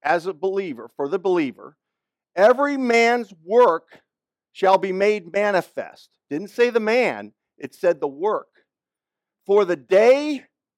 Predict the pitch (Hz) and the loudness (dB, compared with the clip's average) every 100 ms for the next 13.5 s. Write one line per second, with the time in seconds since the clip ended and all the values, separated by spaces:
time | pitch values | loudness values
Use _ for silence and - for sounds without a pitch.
0 | _ _ 110 170 180 214 - 240 240 196 | _ _ -6 -4 -4 -14 -8 -8 -6 -2
1 | 180 180 - - 185 180 180 - 190 202 | -2 -2 -10 0 2 2 -2 -4 -4 -2
2 | 196 - 220 196 - _ _ _ _ _ | -6 -6 -2 -2 -2 _ _ _ _ _
3 | _ _ 143 147 160 185 139 _ _ _ | _ _ -6 -6 -2 -2 -2 _ _ _
4 | _ _ _ _ _ _ _ _ _ _ | _ _ _ _ _ _ _ _ _ _
5 | _ _ 160 165 160 _ 294 247 - _ | _ _ -8 -8 _ _ 0 0 -2 _
6 | _ _ 131 156 156 190 277 196 - _ | _ _ _ -4 -2 4 4 4 -2 _
7 | _ _ _ _ _ - 202 175 185 160 | _ _ _ _ _ 0 2 2 -2 -4
8 | 139 170 202 254 285 262 220 _ _ _ | -4 -6 2 4 2 0 -12 _ _ _
9 | _ _ _ - 180 165 - 180 165 147 | _ _ _ 0 0 0 -4 0 0 0
10 | 113 82 _ _ _ _ _ _ _ _ | -8 -16 _ _ _ _ _ _ _ _
11 | _ _ 220 214 196 - _ 262 277 302 | _ _ -2 2 2 0 _ 2 6 4
12 | 226 170 160 240 262 - _ _ _ _ | 4 2 2 2 0 -8 _ _ _ _
13 | _ - 208 196 160 | _ -2 2 2 0